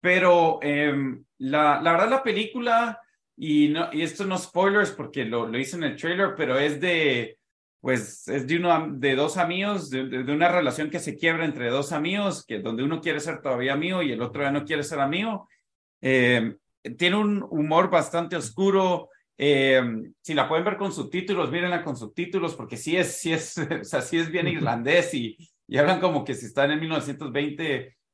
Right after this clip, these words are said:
Speaker 1: Irlanda, que a veces me cuesta entender lo que dicen. Eh, no voy a decir más de eso porque creo que sería muy spoiler, pero, pero es buena, no es muy larga la película y,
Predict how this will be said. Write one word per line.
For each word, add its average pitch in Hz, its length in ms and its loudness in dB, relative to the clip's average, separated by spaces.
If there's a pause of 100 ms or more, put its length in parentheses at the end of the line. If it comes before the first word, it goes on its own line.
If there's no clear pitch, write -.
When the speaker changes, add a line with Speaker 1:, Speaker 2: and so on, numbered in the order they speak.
(100)
Speaker 1:
Irlanda, 131 500 0
que 135 80 0
a - 20 4
veces 139 160 -6
me 147 220 -2
cuesta 147 260 -4
entender 127 380 -4
lo 147 160 -4
que 120 100 -6
dicen. 151 560 -4
Eh, 120 280 -4
no 143 120 0
voy 185 80 4
a 208 40 2
decir 233 220 -4
más 202 240 2
de 170 160 0
eso 196 240 -2
porque - 280 -10
creo 143 180 -4
que - 60 -10
sería 143 260 -2
muy 151 160 -2
spoiler, 180 420 -4
pero, 127 440 -2 (560)
pero 139 200 2
es 135 120 0
buena, 165 560 2
no 135 120 0
es 156 120 -2
muy 170 160 -4
larga 165 260 6
la 147 180 0
película 147 580 0
y, 110 360 -6